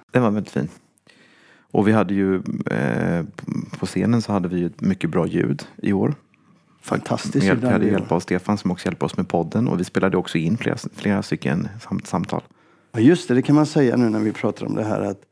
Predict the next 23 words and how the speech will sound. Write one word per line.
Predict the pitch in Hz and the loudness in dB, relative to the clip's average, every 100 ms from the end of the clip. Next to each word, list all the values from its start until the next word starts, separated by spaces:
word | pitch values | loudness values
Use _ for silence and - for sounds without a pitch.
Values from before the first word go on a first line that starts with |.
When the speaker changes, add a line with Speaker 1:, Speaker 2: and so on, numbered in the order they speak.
| _ _ _ - | _ _ _ -10
Speaker 2:
att | 110 127 | -4 -2
vi | 123 | 0
spelade | - 139 147 | 4 6 8
in, | 143 180 185 175 170 - | 8 6 4 0 -6 -12
eh, | - 143 139 135 131 127 123 123 123 151 | 0 4 6 6 4 4 4 2 2 0
extraavsnitt | - - 120 110 - 135 175 - - - | -2 0 2 2 2 2 2 -2 -16 -2
med | 143 135 110 | 2 2 2
Förlagspodden | 135 131 110 - 101 107 104 107 117 | 2 2 0 -4 -6 -4 -6 -8 -14
på | - 120 120 | -4 -2 -2
scen | - 113 107 107 - _ _ _ _ _ - | -2 -4 -4 -10 -16 _ _ _ _ _ 0
med | 123 | 2
bild. | 110 151 151 110 _ _ | 6 4 4 -4 _ _
Speaker 1:
Mm. | 113 123 143 - - | 4 4 2 -6 -8
Speaker 2:
Och | 139 | 2
de | 127 151 | 4 6
ligger | 131 117 | 6 4
då | 135 104 | 2 2
på | 107 | -2
Förlagspoddens | 110 123 104 - 101 104 | 0 0 0 -4 -4 -2
hemsida, | 117 113 101 - 101 | -2 -2 -2 -8 -8
två | 110 - 107 | -8 -8 -6
stycken | 98 98 | -6 -6
avsnitt. | 98 104 - - | -6 -8 -14 -16